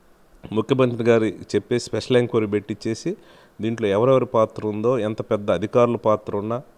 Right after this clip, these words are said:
ఆ, ఎవరి పాత్ర ఉన్నా కూడా వాళ్ళందరి మీద చట్టపరంగా శిక్షించే కార్యక్రమం ఖచ్చితంగా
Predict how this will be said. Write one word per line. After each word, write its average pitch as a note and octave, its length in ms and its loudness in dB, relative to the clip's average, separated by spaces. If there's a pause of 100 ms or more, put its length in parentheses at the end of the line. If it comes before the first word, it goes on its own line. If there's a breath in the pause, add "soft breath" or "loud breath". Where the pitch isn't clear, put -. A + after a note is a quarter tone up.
(640 soft breath)
ఆ, C#3+ 240 0
ఎవరి G#2 280 2
పాత్ర A2+ 340 2
ఉన్నా G#2 180 -2
కూడా B2 200 -2
వాళ్ళందరి G#2 460 0
మీద A2+ 200 -2 (640)
చట్టపరంగా B2 640 -2 (640)
శిక్షించే A2 500 -4
కార్యక్రమం G#2+ 440 -4
ఖచ్చితంగా A2 440 -8